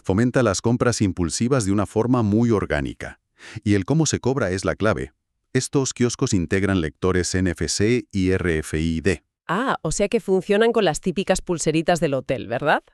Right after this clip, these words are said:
Speaker 1: Eso es. El huésped no lleva la cartera a la piscina. Simplemente acerca la pulsera al sensor del tótem, hace un pitido y el cargo de esa cena va directo a la cuenta de su habitación.
Speaker 2: Claro, al eliminar el dolor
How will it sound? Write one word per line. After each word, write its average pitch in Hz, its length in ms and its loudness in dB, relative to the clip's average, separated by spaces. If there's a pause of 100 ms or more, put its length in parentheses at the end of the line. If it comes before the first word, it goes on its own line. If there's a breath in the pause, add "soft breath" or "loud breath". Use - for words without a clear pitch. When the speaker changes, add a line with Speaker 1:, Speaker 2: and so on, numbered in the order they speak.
(200)
Speaker 1:
Eso 98 240 4
es. - 240 -2 (580 loud breath)
El 104 100 2
huésped 156 360 0
no 131 180 6
lleva 127 240 4
la 95 100 2
cartera 98 420 2
a - 20 4
la 82 120 4
piscina. 73 520 -2 (320 soft breath)
Simplemente 85 540 2
acerca 90 340 0
la 82 100 2
pulsera 87 400 0
al 87 60 2
sensor 80 420 -2
del 80 160 0
tótem, 151 500 0
hace 87 240 -2
un 85 100 2
pitido 156 460 2 (280 loud breath)
y 117 80 4
el 113 100 2
cargo 170 300 0
de 117 100 2
esa 123 220 0
cena 135 440 0
va 113 200 0
directo 107 380 0
a - 20 4
la 78 120 0
cuenta 135 360 2
de 107 100 2
su - 120 -2
habitación. 73 600 -4
Speaker 2:
Claro, 190 380 -2
al 185 140 4
eliminar 175 500 4
el 226 160 0
dolor 175 480 4